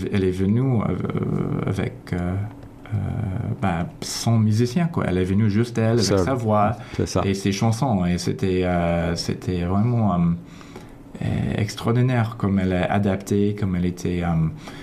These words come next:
Speaker 1: ouverte et qu'elle était vraiment, euh, c'était important pour elle de, de bien faire, de bien chanter, euh, et de bien adapter à, à l'orchestre.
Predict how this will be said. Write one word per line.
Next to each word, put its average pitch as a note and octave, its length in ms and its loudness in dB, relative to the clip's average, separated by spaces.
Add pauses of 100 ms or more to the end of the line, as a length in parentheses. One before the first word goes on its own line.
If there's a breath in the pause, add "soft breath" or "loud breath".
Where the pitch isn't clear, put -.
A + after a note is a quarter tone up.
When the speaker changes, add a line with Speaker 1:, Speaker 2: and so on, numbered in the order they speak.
(160 loud breath)
Speaker 1:
ouverte G#2+ 760 2
et E2+ 240 0
qu'elle F2 260 -2
était F2 220 -2
vraiment, G#2+ 480 2
euh, F2 100 0 (260 loud breath)
c'était - 300 -4
important A#2 720 0 (120)
pour F#2 220 0
elle F2 260 0
de, E2+ 240 0
de F2+ 180 -2
bien G2 320 0
faire, F#2+ 340 -2
de F#2+ 80 0
bien F#2 220 0
chanter, F2 720 -2 (120)
euh, D2+ 60 0 (420 loud breath)
et G2+ 80 0
de F#2 140 -2
bien F#2+ 320 0
adapter F#2 720 -2
à, E2 260 -4 (100)
à F2 80 0
l'orchestre. - 540 -6